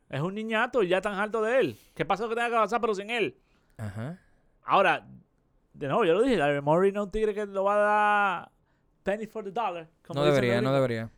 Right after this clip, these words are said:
Speaker 1: Ese tigre no lo va a regalar y eso va a ser un tema, eso es un tema ya.
Speaker 2: Ahora, Luis, si se lesiona Ben Simmons, eh, perdón, eh,
Speaker 1: Embiid.
Speaker 2: Embiid, vamos a suponer que Embiid falte un mes. ¿Qué va a pasar? Entonces, ellos van a perder todos los juegos.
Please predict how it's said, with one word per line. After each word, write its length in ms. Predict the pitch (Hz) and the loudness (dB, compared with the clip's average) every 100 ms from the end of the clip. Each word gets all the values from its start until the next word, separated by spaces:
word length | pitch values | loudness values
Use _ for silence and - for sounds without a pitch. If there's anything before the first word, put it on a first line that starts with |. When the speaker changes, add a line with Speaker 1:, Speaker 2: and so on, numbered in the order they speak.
| - | -12
Speaker 1:
Ese 200 | 139 165 | -12 -4
tigre 180 | 196 202 | -2 0
no 60 | |
lo 100 | 214 | 0
va 80 | 214 | 0
a 20 | |
regalar 400 | 208 214 220 196 - | 2 2 2 2 0
y 120 | 160 | -2
eso 180 | 160 196 | 0 0
va 60 | |
a 20 | 180 | -2
ser 100 | 196 | 0
un 60 | |
tema, 280 | 214 196 160 | -2 0 -4
eso 240 | 180 226 | -2 0
es 60 | 262 | 2
un 100 | 214 | 2
tema 220 | 151 127 | 0 -2
ya. 140 | 113 101 | -4 2
Speaker 2:
Ahora, 240 | 190 214 | 6 8
Luis, 300 | 208 208 160 - | 8 8 4 -2
si 260 | - - 202 | -6 -4 0
se 140 | 214 | 2
lesiona 440 | 196 - 226 262 | 2 4 4 4
Ben 240 | 247 208 202 | 2 0 0
Simmons, 400 | - 139 117 98 | -2 -2 -2 -2
eh, 120 | 156 | 2
perdón, 400 | 147 156 135 117 - | 2 2 0 -4 -2
eh, 400 | 131 127 123 120 | 0 2 0 0
Speaker 1:
Embiid. 220 | 143 170 143 | 0 4 2
Speaker 2:
Embiid, 80 | 120 - _ _ _ _ | 2 -8 _ _ _ _
vamos 260 | 151 233 294 | 6 6 8
a 40 | |
suponer 220 | 302 302 | 6 6
que 60 | 285 | 6
Embiid 200 | 277 294 | 2 2
falte 260 | 277 262 269 | 2 4 2
un 120 | 262 | 2
mes. 220 | 254 143 - _ _ _ _ _ _ _ _ _ _ _ _ - | 0 -2 -8 _ _ _ _ _ _ _ _ _ _ _ _ 0
¿Qué 120 | 214 | 6
va 80 | 233 | 6
a 60 | |
pasar? 300 | 247 233 247 - | 6 2 0 -2
Entonces, 200 | 160 185 | 0 4
ellos 100 | 233 | 6
van 80 | 247 | 6
a 20 | |
perder 200 | 190 175 | 2 2
todos 100 | 156 | 2
los 80 | 131 | 2
juegos. 300 | 143 208 120 | 2 0 -6